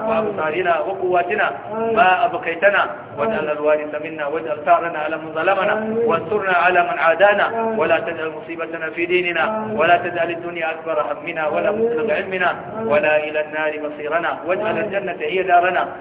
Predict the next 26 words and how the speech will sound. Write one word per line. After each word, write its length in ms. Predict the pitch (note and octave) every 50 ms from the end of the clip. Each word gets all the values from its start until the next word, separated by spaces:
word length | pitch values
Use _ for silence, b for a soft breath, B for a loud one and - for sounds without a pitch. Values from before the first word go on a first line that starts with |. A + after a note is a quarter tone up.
| - - -
ولا 200 | D#3 E3 F#3 F#3
تسلط 460 | - - F3+ - G3 G3+ G3 F#3 E3 E3
علينا 340 | E3 F3 F#3 F#3 F3+ E3
بذنوبنا 580 | D#3+ E3 D#3+ F3 E3+ F3+ G3 F#3+ F3+ E3+ D#3 D3+
من 140 | - A3 - A3
لا 80 | A3 A3
يخافك 380 | G3+ G#3+ A3 A3+ - - - -
ولا 180 | D3 D3 D3 C#3
يرحمنا 380 | C3+ C#3 F3+ G3 F#3+ F3+ D#3+ - - - A3 A3 A3+ A3 -
برحمتك 420 | F#3 G3+ F#3+ F#3 F3+ F3 - -
يا 60 | F3 D#3+
أرحم 200 | - D3+ D3+ D3
الراحمين. 400 | C#3 C#3 C#3 C#3 C#3+ D#3+ D#3 C#3 - - G#3+ G#3+ -
اللهم 200 | - F#3+ F#3 F3+
اغفر 160 | F3 E3+ F3 F3+
لنا 260 | F3 E3+ D#3+ D#3 D#3
ذنوبنا 420 | D3+ D3+ D#3 F#3 E3+ D#3 D3+ D3+ D3
وإسرافنا 580 | D3 D3+ C#3+ C#3+ D#3 D#3+ D#3 D3 D3 D3 D3 C#3+
في 100 | C#3+ C#3+ C#3
أمرنا، 300 | D3+ F#3+ G3 F#3+ G3 G#3 G#3 G#3+ G#3+ A3 A3+ A#3
وثبت 420 | A3 G#3 F3 E3 D#3+ - G3+ G#3 F#3+ - -
أقدامنا، 580 | D#3 D3 D3+ D3 F3 F#3+ G3 G3 F#3+ F#3 E3+ D3+ - A#3+ A#3+ A#3+ A#3 A3
وانصرنا 540 | G#3 D#3 D#3 D3+ - - F3+ F3 F3 E3+ D#3
على 320 | D3+ D3 D3 D3+ D#3 D#3 D3+
القوم 320 | D3 D3+ D3+ E3 E3 D#3+
الكافرين. 500 | D#3 D3+ D#3 D3+ D3+ D#3 E3+ F#3 F#3 F3+